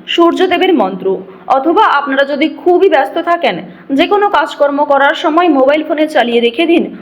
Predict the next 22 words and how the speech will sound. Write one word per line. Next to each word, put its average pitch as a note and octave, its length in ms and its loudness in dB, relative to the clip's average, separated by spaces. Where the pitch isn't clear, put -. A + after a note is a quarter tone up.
সূর্যদেবের E4 680 2
যে D#4 140 -2
কোনো E4+ 240 0
শক্তিশালী C#4 600 -2
মন্ত্র, F3+ 360 -2
তার C#4+ 140 2
পাশাপাশি E4 500 0
কাজ F3+ 260 -2
করুন। G3 280 -2
দেখবেন E4+ 440 0
জীবনে D#4 380 2
সেই D4 200 -2
কাজে C4 320 -2
যেমন E4 260 2
সফলতা D#4 480 0
আসবে, C#4 300 0
ঠিক D#4+ 200 0
তেমনি D4+ 320 0
অন্যান্য E4 480 0
বিষয়গুলিতেও C#4 800 2
আপনারা B3+ 380 -2
অনেকটাই B3+ 460 -4